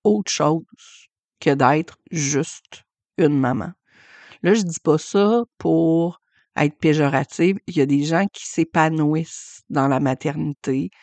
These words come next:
puis qui trouvent ça ultra important de, d'accomplir leur rôle de maman.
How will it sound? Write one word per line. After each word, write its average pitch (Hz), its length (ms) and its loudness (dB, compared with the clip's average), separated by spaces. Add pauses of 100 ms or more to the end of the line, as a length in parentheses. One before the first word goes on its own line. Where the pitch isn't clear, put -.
(340)
puis - 120 -20
qui - 140 -18
trouvent 143 280 -4
ça 160 220 0 (100)
ultra 196 520 0
important 160 960 0 (440)
de, 139 880 0
d'accomplir 156 920 0
leur 139 300 2
rôle 147 300 0
de 143 100 0
maman. 131 500 -2